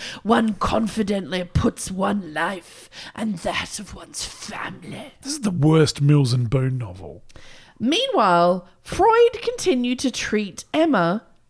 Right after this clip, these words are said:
Speaker 1: psychologically.
Speaker 2: Fucking hell.
Speaker 1: It is believed that a lot of his theories of psychology he invented whilst treating Emma.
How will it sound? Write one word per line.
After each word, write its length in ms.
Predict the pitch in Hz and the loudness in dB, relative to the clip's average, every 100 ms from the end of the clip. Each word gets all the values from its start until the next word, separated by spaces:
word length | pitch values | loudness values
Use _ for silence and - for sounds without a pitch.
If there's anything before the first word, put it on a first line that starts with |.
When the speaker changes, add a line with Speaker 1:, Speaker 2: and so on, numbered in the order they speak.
| _ | _
Speaker 1:
psychologically. 1400 | - - - 165 - 190 175 190 - 208 - - 190 - - _ _ _ _ _ _ _ _ _ _ _ _ _ _ - | -12 -8 -6 -8 -8 -10 -6 -8 -6 -8 -8 -12 -12 -12 -20 _ _ _ _ _ _ _ _ _ _ _ _ _ _ -14
Speaker 2:
Fucking 640 | - - - 165 143 104 | -8 -6 -4 -4 -4 -8
hell. 400 | 101 127 139 110 - - - - - - | -8 -8 -8 -10 -18 -20 -20 -20 -20 -2
Speaker 1:
It 120 | 381 | -2
is 140 | 381 381 | 0 -2
believed 420 | 453 403 427 427 | 0 2 2 2
that 80 | 370 | 2
a 80 | 339 | 4
lot 200 | 330 403 | 4 4
of 80 | 480 | 0
his 200 | 539 - | -4 0
theories 400 | 339 285 269 247 | 2 4 2 2
of 120 | 220 | -2
psychology 760 | - 240 - 453 453 269 226 | 0 -2 2 2 4 2 -2
he 160 | 214 294 | 0 0
invented 640 | 294 240 202 202 - 202 214 | 0 0 0 0 0 0 -2
whilst 640 | 175 180 170 170 - - - | -4 0 2 0 -6 -12 -14
treating 720 | - - 175 165 - 151 151 - _ _ _ - | -12 -6 -2 -2 -2 -4 -4 -8 _ _ _ -4
Emma. 380 | 165 131 - | -2 -2 -6